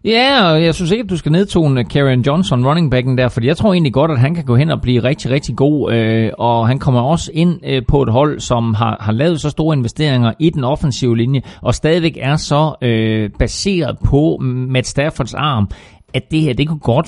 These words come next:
være en situation, hvor han kommer ind, øh, ender med at, at, at, at få nogle, øh, nemme løb, fordi forsvaret dækker op, øh, netop for at dæmme op for, for Matthew Staffords, øh, evne til at kaste bolden,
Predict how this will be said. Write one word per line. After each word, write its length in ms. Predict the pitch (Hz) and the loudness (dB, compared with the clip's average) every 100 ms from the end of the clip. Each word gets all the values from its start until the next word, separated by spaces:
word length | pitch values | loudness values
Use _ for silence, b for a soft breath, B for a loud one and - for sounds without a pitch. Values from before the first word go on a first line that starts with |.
| - | -2
være 160 | 127 | 0
en 80 | 120 | 0
situation, 340 | 110 113 104 156 | -2 -2 -2 0
hvor 80 | |
han 120 | 107 147 | -2 -2
kommer 260 | 170 120 | -2 0
ind, 180 | 117 139 B B - | 0 -2 B B -6
øh, 60 | 127 123 127 - - 233 - | -4 -4 -6 -8 -12 -16 -4
ender 180 | 151 170 | -2 0
med 180 | 151 147 - | -2 -2 -4
at, 560 | 156 123 120 120 120 131 | -2 -2 0 -2 -2 -2
at, 60 | 117 117 117 113 | -2 -2 -4 -4
at, 60 | 131 | -6
at 80 | 131 | -4
få 100 | 147 | -2
nogle, 300 | 147 127 - | 0 -2 -2
øh, 560 | 123 117 110 104 95 90 | -2 -2 -2 -4 -6 -2
nemme 560 | 117 120 135 185 220 214 - _ _ - | 2 4 4 4 4 0 -6 _ _ 0
løb, 360 | 127 190 160 101 | 2 4 2 0
fordi 400 | 123 101 170 165 | -4 0 0 0
forsvaret 520 | - 147 - 135 156 | -2 -4 -2 -2 0
dækker 180 | - 104 | 0 2
op, 140 | 117 160 - - | 2 0 -2 -2
øh, 280 | 113 110 101 - - | 0 0 -4 -10 -8
netop 280 | 131 135 135 | -4 -2 0
for 100 | 131 | 0
at 60 | |
dæmme 180 | 113 110 | 2 0
op 100 | 139 | 0
for, 260 | - 117 104 | 0 0 0
for 180 | - 107 | -2 -2
Matthew 420 | 98 113 110 107 | -2 -2 -2 -4
Staffords, 580 | 110 127 - 107 - - | -2 -2 -2 -6 -8 -6
øh, 540 | 113 95 95 90 80 104 B B - | -4 -4 -4 -6 -6 -10 B B 0
evne 240 | 135 147 | 2 2
til 160 | - 123 | 0 -2
at 100 | 104 | 0
kaste 240 | 131 - | -2 0
bolden, 300 | 135 143 127 | 0 0 -4